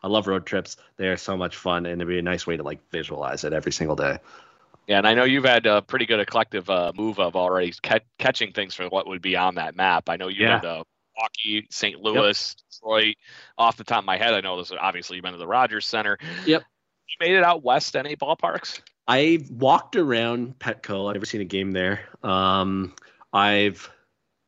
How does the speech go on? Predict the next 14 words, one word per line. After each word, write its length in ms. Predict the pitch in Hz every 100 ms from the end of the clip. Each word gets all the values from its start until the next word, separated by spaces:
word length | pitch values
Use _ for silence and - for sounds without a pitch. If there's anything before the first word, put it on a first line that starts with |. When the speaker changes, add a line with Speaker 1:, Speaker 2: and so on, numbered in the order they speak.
| _ _ _ _ _ _
Speaker 1:
no, 280 | 110 107 107
I 80 | 98
thought 260 | - 98
I've 100 | 110 -
seen 400 | - 113 101 95
Dodger 320 | 92 87 87
Stadium. 440 | - 90 85 82 76 -
From 160 | 139
the 120 | 117
airplane, 320 | 101 98 92 87
I've 80 |
seen 140 | - 90
Dodger 220 | 85 80
Stadium. 420 | - 78 76 76